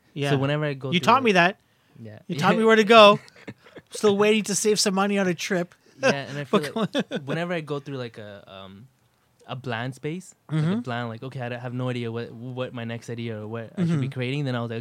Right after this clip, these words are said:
Speaker 2: "Okay, time to go on vacation."
Speaker 1: Yeah.
Speaker 2: And, you know, you take a week off, you just refresh, you relax, you come back with a clear head, and you come back with seeing a completely different world.
Speaker 1: Yeah.
Speaker 2: And nothing will give you insight actually as a, as actually physically being there in that space.
Speaker 1: Yeah. Where was the last,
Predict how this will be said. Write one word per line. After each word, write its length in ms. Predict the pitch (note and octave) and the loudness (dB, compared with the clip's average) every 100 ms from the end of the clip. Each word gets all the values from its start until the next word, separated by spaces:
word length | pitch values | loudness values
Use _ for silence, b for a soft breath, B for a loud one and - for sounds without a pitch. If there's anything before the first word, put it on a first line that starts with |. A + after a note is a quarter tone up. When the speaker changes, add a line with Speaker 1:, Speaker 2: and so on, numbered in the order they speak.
| A#2+ | -10
Speaker 2:
"Okay, 100 | A2 | -12
time 200 | B2+ B2 | -10 -10
to 60 | |
go 100 | A#2+ | -8
on 80 | A2 | -10
vacation." 460 | G#2+ - G#2 - - | -12 -16 -20 -20 -12
Speaker 1:
Yeah. 380 | D3+ C#3+ A#2 A2+ - - | -6 -4 -4 -8 -16 -12
Speaker 2:
And, 80 | D3 | -8
you 40 | |
know, 60 | D3 | -6
you 80 | C#3+ | -6
take 160 | F3+ D#3 | -6 -6
a 60 | |
week 220 | C3+ C#3 | -6 -6
off, 160 | B2+ B2+ | -6 -8
you 80 | C3 | -10
just 180 | B2+ A#2+ | -12 -10
refresh, 360 | B2+ - B2 B2+ | -12 -8 -10 -10
you 60 | A#2 | -14
relax, 380 | G#2+ A#2 B2 | -12 -12 -12
you 80 | B2+ | -14
come 220 | - C3 | -8 -6
back 160 | B2 A#2+ | -4 -6
with 80 | A#2+ | -10
a 40 | |
clear 240 | - B2+ B2 | -12 -12 -8
head, 160 | C3+ | -8
and 120 | C#3 C#3 | -8 -10
you 60 | |
come 240 | C3 D3 C#3+ | -8 -8 -4
back 200 | C#3 C3+ | -6 -6
with 140 | A#2+ _ b b b b - | -10 _ b b b b -16
seeing 320 | - D3+ D3 | -2 2 2
a 60 | B2+ | 2
completely 440 | C3+ B2+ D#3+ D3+ | -4 -2 -2 -2
different 500 | B2 C#3 - B2+ G#2+ | -2 -2 0 -2 0
world. 400 | A#2 A#2+ G2+ G2+ | -2 -2 -4 -4
Speaker 1:
Yeah. 300 | C#3+ C#3+ A#2 | 0 0 0
Speaker 2:
And 160 | A#2 B2+ | -4 -6
nothing 260 | D3 F3+ D#3+ | -6 -4 -4
will 100 | D3 | -4
give 180 | C#3 C3+ | -4 -4
you 100 | C3 | -6
insight 340 | C3 B2+ B2+ | -8 -10 -8
actually 300 | A2+ A#2 - - | -8 -8 -12 -10
as 220 | A#2 A#2 | -8 -8
a, 80 | B2 _ _ | -10 _ _
as 160 | B2 B2 | -12 -6
actually 340 | C3 C3 C#3 | -6 -6 -10
physically 600 | B2+ - C#3+ C3+ C3 C3 | -10 -8 -8 -8 -8 -8
being 360 | A#2+ A#2+ A#2+ B2 | -8 -10 -10 -10
there 120 | A2+ | -12
in 100 | A2 | -12
that 200 | A2 A2 | -12 -14
space. 380 | A#2+ G#2 G#2 G#2 | -18 -20 -20 -12
Speaker 1:
Yeah. 320 | D3 C3+ - - - | -6 -6 -8 -12 -2
Where 120 | F#3+ | -2
was 100 | B3+ | 0
the 80 | G#3+ | 0
last, 580 | D#3 D#3+ D#3+ - - | 2 2 2 -2 -12